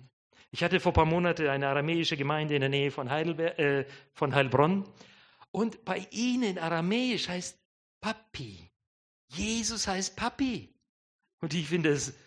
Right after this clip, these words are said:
so cool, hä? Kommst zum Papi und sagst, „Papi, weißt du, ich hab so eine Last.“ Und er hört dir zu und hilft dir noch. Entdecke das Gebet. Entdecke es immer wieder neu.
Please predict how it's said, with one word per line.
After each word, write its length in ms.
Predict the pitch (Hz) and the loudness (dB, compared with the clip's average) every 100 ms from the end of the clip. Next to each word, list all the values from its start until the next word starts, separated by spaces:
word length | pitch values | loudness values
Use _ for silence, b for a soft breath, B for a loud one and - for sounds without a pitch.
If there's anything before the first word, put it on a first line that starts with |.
| b b - | b b -8
so 400 | 117 139 151 175 - | -2 0 0 0 -2
cool, 280 | 151 120 | -2 -2
hä? 140 | 123 262 - - _ b b b b b | -2 -4 -6 -20 _ b b b b b
Kommst 380 | - 240 262 220 | 6 6 6 4
zum 160 | 165 | 4
Papi 300 | - 285 262 | 4 4 4
und 120 | 208 | 4
sagst, 320 | 165 196 - - | 6 2 2 2
„Papi, 320 | 190 185 170 | 2 4 2
weißt 360 | 151 160 - | 0 -4 -6
du, 360 | 196 190 202 196 - _ _ - | -8 -6 -8 -14 -20 _ _ -16
ich 180 | 147 165 | -8 -6
hab 140 | 165 | 0
so 100 | 170 | 2
eine 160 | 156 143 | 4 4
Last.“ 520 | 139 - - - - - _ _ _ _ - | 4 2 -2 -6 -12 -18 _ _ _ _ -12
Und 180 | 131 | -6
er 160 | 165 147 | -2 0
hört 220 | 139 123 | 0 0
dir 120 | 127 | -4
zu 340 | - - 165 190 | -6 -6 -6 -6
und 160 | 180 | -8
hilft 280 | - 139 - | -8 -10 -10
dir 80 | 151 | -14
noch. 240 | 127 127 _ _ _ _ _ _ _ B B B | -14 -18 _ _ _ _ _ _ _ B B B
Entdecke 420 | 196 - 240 233 | 2 6 6 4
das 220 | 220 214 | -4 -6
Gebet. 580 | - 214 233 220 196 - _ _ _ _ _ B | -6 -8 -8 -10 -14 -20 _ _ _ _ _ B
Entdecke 400 | 220 220 247 214 | 0 2 2 2
es 100 | 208 | 0
immer 240 | 233 233 226 | 0 0 0
wieder 220 | 226 208 | 0 0
neu. 500 | 202 226 233 220 | -2 -2 -2 -4